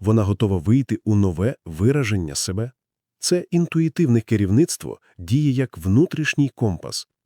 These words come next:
постійно орієнтуючи її до наступного етапу зростання. Їй не потрібні зовнішні авторитети,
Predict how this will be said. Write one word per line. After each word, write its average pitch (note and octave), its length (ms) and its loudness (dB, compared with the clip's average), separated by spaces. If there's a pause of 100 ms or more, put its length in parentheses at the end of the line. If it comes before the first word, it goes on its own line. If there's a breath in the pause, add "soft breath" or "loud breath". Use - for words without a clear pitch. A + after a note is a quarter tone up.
(240)
постійно A#2 600 0
орієнтуючи A2 680 0
її F#2 400 -2 (160 soft breath)
до F#2+ 160 -6
наступного A2+ 680 -4
етапу F2+ 420 -8
зростання. D2+ 640 -12 (760)
Їй C#3+ 380 -6
не G3+ 140 -2
потрібні G#3 520 -4
зовнішні B2 540 -4
авторитети, A#2 680 -6